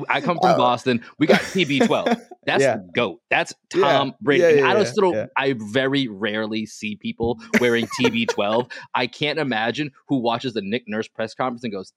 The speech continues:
Speaker 1: "Damn, I need
Speaker 2: Damn,
Speaker 1: that
Speaker 2: I need
Speaker 1: swag."
Speaker 2: that hat. I need that
Speaker 1: Yeah,
Speaker 2: hat. No, no,
Speaker 1: yeah.
Speaker 2: no.
Speaker 1: Who's
Speaker 2: So,
Speaker 1: actually
Speaker 2: so,
Speaker 1: rocking this shit?
Speaker 2: so
Speaker 1: Before we
Speaker 2: let
Speaker 1: go
Speaker 2: me,
Speaker 1: to
Speaker 2: let me
Speaker 1: back to basketball,
Speaker 2: clarify.
Speaker 1: who's,
Speaker 2: The
Speaker 1: who's
Speaker 2: sw-,
Speaker 1: rocking this?
Speaker 2: the sweater I have, it says Box and One, and then it has all, the list of all the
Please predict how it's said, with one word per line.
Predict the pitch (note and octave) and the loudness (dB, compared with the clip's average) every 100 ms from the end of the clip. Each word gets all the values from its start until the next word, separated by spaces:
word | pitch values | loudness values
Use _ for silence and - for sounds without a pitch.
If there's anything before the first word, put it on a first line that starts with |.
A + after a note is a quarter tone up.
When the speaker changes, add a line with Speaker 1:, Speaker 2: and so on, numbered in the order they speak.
| - | -8
Speaker 1:
"Damn, | E3+ G2+ D2 _ _ | -6 -6 -10 _ _
I | D3+ | -6
need | C#3+ | -2
Speaker 2:
Damn, | C3 A2+ | 0 0
Speaker 1:
that | |
Speaker 2:
I | A#2+ | 2
need | D3+ | 2
Speaker 1:
swag." | D#3 | 2
Speaker 2:
that | A#2 G#2+ | 2 0
hat. | A2+ C3 A#2+ - | 0 2 2 0
I | D3+ | 0
need | D#3+ | 2
that | D#3+ G3+ | 4 4
Speaker 1:
Yeah, | F3 C#3 | 4 2
Speaker 2:
hat. | - | 2
No, | E3+ D#3+ | 4 4
no, | F#3+ | 4
Speaker 1:
yeah. | - | 4
Speaker 2:
no. | C3 | 2
Speaker 1:
Who's | - C#4 | 4 4
Speaker 2:
So, | F#3+ | 4
Speaker 1:
actually | A#3 A3 | 2 0
Speaker 2:
so, | F#3+ | 2
Speaker 1:
rocking | E3+ D3+ A#2+ | 2 0 -4
this | G#2+ | -2
shit? | C#3 | 0
Speaker 2:
so | B2+ F#3 | 4 4
Speaker 1:
Before | |
we | |
Speaker 2:
let | G3 | 6
Speaker 1:
go | G#3+ | 4
Speaker 2:
me, | |
Speaker 1:
to | F#3+ | 4
Speaker 2:
let | F#3+ G3+ | 2 2
me | |
Speaker 1:
back | F3 C#3 | 2 2
to | |
basketball, | E3 D3+ C3+ | 4 2 2
Speaker 2:
clarify. | A#2 - | 0 0
Speaker 1:
who's, | F3+ D3+ | 0 2
Speaker 2:
The | A3 | 2
Speaker 1:
who's | G#3 | 0
Speaker 2:
sw-, | |
Speaker 1:
rocking | D3+ A2 G2 | 0 -2 -6
this? | E2 - D#3+ | -16 -4 -2
Speaker 2:
the | |
sweater | E3 - E3+ F3+ G3+ | 0 0 0 2 4
I | F3+ | 2
have, | C3+ C3+ C3 B2 A2 G#2 - | 2 0 2 2 2 -2 -4
it | B2+ C3 | -4 -2
says | - C3 B2+ A#2 | 0 0 0 -2
Box | A2+ A#2+ C#3+ - | 0 0 0 -4
and | C#3+ B2+ | -6 -2
One, | A#2+ A#2+ A2 G2 G2 - _ C3 | -2 -2 -2 -4 -8 -12 _ -6
and | B2+ | -4
then | C3+ C3+ | 0 -2
it | B2+ | -2
has | B2+ B2 B2 - | -2 0 -2 -2
all, | A#2 G#2+ | -2 0
the | B2+ | 0
list | A#2 B2 C3 - | 2 0 -2 -2
of | A#2+ - | -4 -2
all | A2+ A#2+ A#2 | -2 0 -2
the | A#2 A2 G#2 | -4 -6 -6